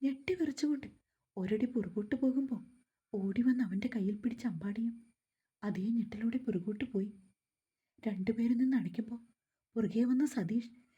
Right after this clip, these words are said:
രണ്ടുപേരുടെയും മുഖത്തെ ഭയമാണ് ആദ്യം കാണുന്നത്. ശേഷം അവരുടെ കണ്ണുകൾ, കണ്ണുകൾക്ക് അനുസ്യൂതമായി സഞ്ചരിക്കുന്ന സതീഷിന്റെ കണ്ണുകൾ പുറത്തേക്ക് തള്ളി. "മോളെ ലക്ഷ്മി." അവന്റെ ശബ്ദം അല്പം ഉയരുമ്പോൾ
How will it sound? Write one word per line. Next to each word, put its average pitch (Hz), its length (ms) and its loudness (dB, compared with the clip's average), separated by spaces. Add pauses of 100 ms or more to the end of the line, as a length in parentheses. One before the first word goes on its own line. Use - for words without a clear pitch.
(220)
രണ്ടുപേരുടെയും 285 720 2
മുഖത്തെ 226 380 -2
ഭയമാണ് 240 400 4
ആദ്യം 196 280 -2
കാണുന്നത്. 190 540 -4 (800)
ശേഷം 208 320 4
അവരുടെ 196 300 -2
കണ്ണുകൾ, 196 400 -2 (920)
കണ്ണുകൾക്ക് 294 440 2
അനുസ്യൂതമായി 233 680 2 (640)
സഞ്ചരിക്കുന്ന 214 520 4
സതീഷിന്റെ 233 540 0
കണ്ണുകൾ 247 340 2
പുറത്തേക്ക് 220 580 -2
തള്ളി. 196 340 -2 (1080)
"മോളെ 214 220 0
ലക്ഷ്മി." 285 500 -6 (800)
അവന്റെ 202 320 0
ശബ്ദം 240 380 -2
അല്പം 190 280 -2
ഉയരുമ്പോൾ 196 420 -2